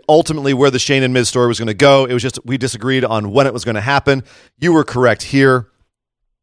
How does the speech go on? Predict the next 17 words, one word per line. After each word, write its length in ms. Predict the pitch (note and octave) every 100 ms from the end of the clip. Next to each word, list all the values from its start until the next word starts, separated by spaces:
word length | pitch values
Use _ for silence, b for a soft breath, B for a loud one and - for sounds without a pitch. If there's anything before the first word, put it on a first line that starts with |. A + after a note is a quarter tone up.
| _ G#2+
um, 560 | A2+ A2 A2 G#2+ A2 - _ A2
that 220 | A2+ -
it 120 | A#2
was 240 | A#2 A#2+ G#2+
indeed, 520 | A#2 C3 D3 A#2+ F#2 - b b _
it 60 | G2
was 160 | G#2 G#2+
at 120 | A2
this 100 | G#2+
pay-per-view. 640 | A2 G#2 G#2+ G2+ F#2+ E2+ b b b _ _ _
Your, 140 | A2+ B2+
the 240 | F3+ D3 D#3
Usos, 640 | G#3 A3+ F3 C3 A#2+ - - b b
despite, 800 | D3 - - D#3 G#3 G#3 - - _ _ _ -
despite 640 | C3 - - D#3+ A#3 -
the 160 | D#3 D3+
arrest 600 | B2 D3 E3 - -